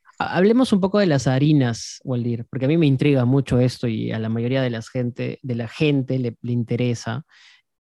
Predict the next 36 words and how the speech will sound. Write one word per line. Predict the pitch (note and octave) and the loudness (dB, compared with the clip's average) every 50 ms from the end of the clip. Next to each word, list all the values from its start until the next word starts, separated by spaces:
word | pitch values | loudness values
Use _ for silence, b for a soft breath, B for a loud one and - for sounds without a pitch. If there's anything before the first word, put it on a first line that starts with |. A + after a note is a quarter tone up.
| _ - | _ -4
Eh, | C#3+ C3 B2 B2 B2 A#2+ A#2 A#2 A#2 A#2 A2+ - - | -2 -2 0 0 0 0 -2 -2 -2 -4 -6 -6 -2
y | C#3 C3+ | 0 2
además | C#3+ D3 D3+ E3 F3+ F3 - | 2 4 2 2 2 0 -2
que | - - D#3 D3 | -2 0 0 2
hoy | D3+ D#3+ E3 E3 | 2 2 2 4
hay | D#3+ D#3+ D#3 | 4 4 4
un | D3 C#3+ | 4 4
boom | C#3 D#3+ D#3 C#3+ C3 A2+ - _ _ _ _ _ _ _ _ - - | 6 6 6 6 4 2 -2 _ _ _ _ _ _ _ _ -4 -2
en | C#3 C3 | 0 2
las | C3 A#2+ B2 | 2 2 0
harinas, | B2+ C3 C3+ C3 B2+ A#2+ A2 G#2+ - - - _ - | 0 2 2 2 0 0 -2 -4 -8 -12 -18 _ -10
¿no? | C#3 C3 C3+ | -8 -6 -4
Ahora | C#3 C#3 C3 C3 C#3+ D3+ - - - | 0 2 2 4 2 2 0 -4 -4
todas | - C#3+ D3 C#3+ | -2 0 0 0
las | C#3+ C3+ C3 - | -2 -2 -4 -4
tiendas | - C#3+ C#3 C3+ C3+ C#3 C3+ C3+ B2+ B2 - | -4 -2 -2 0 0 0 -2 -2 -4 -6 -6
bionaturistas | - C3+ B2+ B2+ B2 A#2 - B2 C3 C#3 D3 D3 C3+ - - C3 B2 - B2+ | -4 -4 -2 -2 -2 -2 0 2 2 4 4 2 2 0 -4 -4 -4 -4 -6
aquí | B2 A#2 - - C3 B2 | -8 -8 -6 -6 -4 -4
en | A#2+ A#2 A#2+ | -4 -4 -2
Lima | C#3 D3 D3+ D3 C#3 C3+ C3 C3+ C3+ C3 C3 C3 C3 | 0 0 0 0 0 0 -2 -2 -2 -2 -2 -2 -2
o | B2+ A#2+ A#2 A#2 | -4 -4 -4 -6
en | A2+ A2+ | -6 -4
muchas | A#2 A#2 C3 B2+ - B2+ - | -4 -4 -4 -4 -4 -6 -4
ciudades, | - B2+ A#2+ B2 B2+ B2+ B2+ A#2+ B2 B2+ C3 C3 - - - | -4 -2 0 2 2 2 0 0 -2 -4 -4 -8 -10 -12 -8
eh, | - B2+ B2 A#2+ A#2 A#2+ B2 - | -6 -4 -4 -4 -4 -6 -6 -4
cada | - C3 C3 C3 | -2 0 0 2
vez | C3 B2+ - | 2 0 0
empiezan | C3+ A#2+ C#3 B2+ C3+ B2 | 0 -2 0 -2 0 0
a | A2+ | 0
vender | A2+ A2+ A#2+ B2 B2 B2 | 0 0 0 -2 -2 -2
más | B2 B2 B2 - B2 | -2 -2 -2 -2 -2
harinas, | B2 C3 B2 A2+ G#2+ G#2+ A2+ - - | 0 0 0 0 -2 -4 -8 -12 -8
¿no? | C3+ B2+ C3+ | -6 -4 -4
De | C3 A#2+ | -4 -2
todo | - D#3 D#3+ E3 | 0 2 2 4
tipo, | - F3 C#3+ - | 4 2 0 0